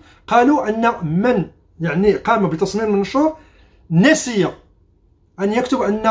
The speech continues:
الموضوع أو البرنامج مفتوح حتى الأمريكي. لا يمكن، لا يمكن. الآن بالنسبة للحرب، نعلم أنه فترة دونالد ترامب لم نشاهد حرب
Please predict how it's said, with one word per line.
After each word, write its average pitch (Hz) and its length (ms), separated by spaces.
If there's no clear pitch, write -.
الموضوع 185 840
أو 180 120
البرنامج 196 420
مفتوح 190 220
حتى 202 180
الأمريكي. 156 400
لا 190 140
يمكن، 254 360
لا 180 160
يمكن. 247 360
الآن 185 380
بالنسبة 220 540
للحرب، 185 540
نعلم 208 380
أنه 160 520
فترة 151 460
دونالد 135 360
ترامب 320 260
لم 202 180
نشاهد 180 280
حرب - 180